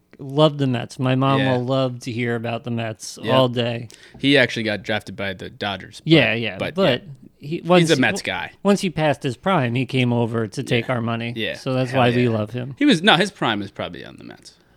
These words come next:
Speaker 1: Yeah, yeah.
Speaker 2: He started out on the Dodgers, but Mets was where he made a name for himself, you know?
Speaker 1: Really?
Speaker 2: Yeah.
Speaker 1: Because, 'cause I remember, like, that trade being a big deal.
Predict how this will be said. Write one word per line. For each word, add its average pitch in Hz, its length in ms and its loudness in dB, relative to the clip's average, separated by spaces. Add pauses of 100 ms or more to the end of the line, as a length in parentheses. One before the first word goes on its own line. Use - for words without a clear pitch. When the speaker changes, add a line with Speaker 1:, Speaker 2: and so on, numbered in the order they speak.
(180)
Speaker 1:
Yeah, 208 420 4
yeah. 135 380 0 (100)
Speaker 2:
He 151 260 2
started 135 500 4
out 101 340 -2 (200)
on 95 160 -10
the 90 60 -16
Dodgers, 50 440 -12
but - 220 -12 (260)
Mets 110 260 -8
was 95 140 -14
where 92 140 -8
he 90 260 -12 (320)
made 98 160 -8
a - 40 -16
name 78 200 -14
for - 100 -20
himself, - 360 -18
you - 60 -18
know? 90 140 -16 (140)
Speaker 1:
Really? 113 420 2 (160)
Speaker 2:
Yeah. 120 160 2
Speaker 1:
Because, 175 380 0
'cause 147 120 -6
I 175 120 6
remember, 180 500 2
like, 131 180 2
that 127 200 2
trade 123 320 0
being 113 260 0
a 104 60 -8
big 110 500 -6
deal. 107 540 -10